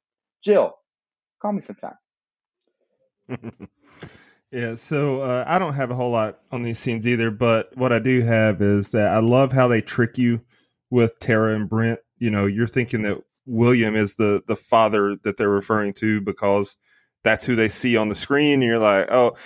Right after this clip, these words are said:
Speaker 2: so that's what makes the ending so special to me, um, was this scene right here. But, um, I love, love, love, love the trap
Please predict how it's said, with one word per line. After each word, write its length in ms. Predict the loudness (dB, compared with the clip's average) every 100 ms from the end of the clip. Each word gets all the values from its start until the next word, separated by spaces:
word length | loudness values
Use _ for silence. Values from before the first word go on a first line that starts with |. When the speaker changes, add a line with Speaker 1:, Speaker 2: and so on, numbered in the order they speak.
| -20 -2
Speaker 2:
so 120 | 2
that's 220 | 2 4
what 160 | 0 2
makes 220 | -2 -2
the 100 | -2
ending 260 | 0 0
so 160 | 0 -2
special 380 | 0 0 0 -4
to 80 | -2
me, 280 | -2 -2 -6 _ -20 -20 _ -4
um, 300 | 0 0 0
was 180 | -2 -2
this 240 | 0 0 0
scene 280 | -2 -2
right 200 | -2 -2
here. 340 | 0 2 0 -4 _ _ _ _
But, 260 | 0 0 0
um, 380 | -2 -2 -2 -6 2
I 120 | 2
love, 600 | 4 4 4 4 0 -10 _ _ -10
love, 340 | 0 2 4
love, 200 | 2 2
love 240 | 4 2 2
the 100 | -4
trap 380 | 0 2 2